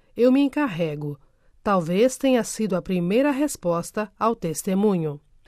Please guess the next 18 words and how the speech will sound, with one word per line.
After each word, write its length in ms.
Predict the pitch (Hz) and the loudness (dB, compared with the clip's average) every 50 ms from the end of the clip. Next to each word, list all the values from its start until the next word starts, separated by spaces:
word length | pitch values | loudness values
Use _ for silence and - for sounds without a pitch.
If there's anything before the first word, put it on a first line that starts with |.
| _ - - | _ -4 0
Por 160 | 359 381 330 | 0 0 2
que 140 | - 320 320 | 4 4 6
eu 20 | |
me 100 | 285 285 | 6 6
detenho 460 | 233 240 220 214 - 240 226 220 214 196 | 6 4 2 4 4 4 4 4 4 4
hoje 340 | 190 208 214 214 202 - | 4 4 4 2 2 0
no 120 | 190 196 190 | -2 -2 -2
personagem 720 | 196 196 196 - - 190 180 175 180 180 190 185 196 185 | -2 -2 -2 -2 -4 -4 -2 0 0 0 -2 -2 -2 -2
do 100 | 165 175 | 0 0
albergueiro? 840 | 170 175 160 165 160 160 165 151 185 208 233 247 220 175 156 147 - _ _ _ _ _ _ _ _ | 0 0 -2 -2 -4 -6 -4 -2 2 2 4 4 2 0 -2 -6 -10 _ _ _ _ _ _ _ _
Porque 400 | - - 311 - - - 220 247 | 0 0 0 0 2 4 6 6
o 80 | 277 269 | 6 6
nosso 320 | 226 208 208 220 - - | 6 4 2 2 0 -2
testemunho 720 | - - 190 185 - - 170 170 180 226 277 277 226 202 190 | -4 -4 -4 -4 -4 -4 -4 0 2 2 4 4 4 4 2
não 180 | 233 277 302 | 2 2 2
pode 300 | 285 - 262 262 240 247 | 2 2 2 2 2 0
ser 340 | - - - 233 240 - - - | -2 0 2 2 2 2 -2 -2
contabilizado. 1160 | - 269 302 320 294 302 285 247 277 262 269 262 208 151 175 160 151 151 147 151 147 143 | 0 2 2 2 2 2 0 0 0 0 0 0 0 0 -2 -4 -4 -4 -6 -8 -8 -10